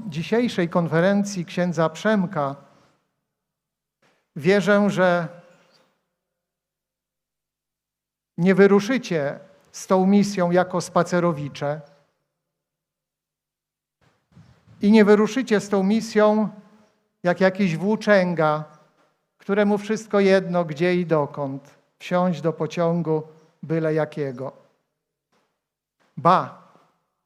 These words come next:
nie wyruszycie nawet jako turyści, którzy podziwiają, ale nie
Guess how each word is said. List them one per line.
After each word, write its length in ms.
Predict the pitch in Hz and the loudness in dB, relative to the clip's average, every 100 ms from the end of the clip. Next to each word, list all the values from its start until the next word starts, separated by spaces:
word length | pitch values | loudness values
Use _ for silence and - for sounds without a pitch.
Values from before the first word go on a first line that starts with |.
| _ _ - | _ _ -10
nie 140 | 170 180 | -4 0
wyruszycie 540 | 185 175 175 226 208 | 0 0 -2 -4 -2
nawet 300 | 190 190 190 | 0 0 -2
jako 260 | 180 180 180 | -4 -6 -2
turyści, 760 | 202 220 262 - - 151 120 - _ _ _ _ _ _ _ _ _ _ _ _ _ _ | 2 2 0 -4 -12 -12 -12 -14 _ _ _ _ _ _ _ _ _ _ _ _ _ _
którzy 340 | _ 170 143 160 | _ -8 -6 -6
podziwiają, 920 | 170 160 170 156 170 180 196 214 208 - - | -6 -4 -4 0 0 2 2 0 -2 -8 -16
ale 240 | 147 151 156 | -10 -6 -4
nie 280 | 160 165 | -4 -4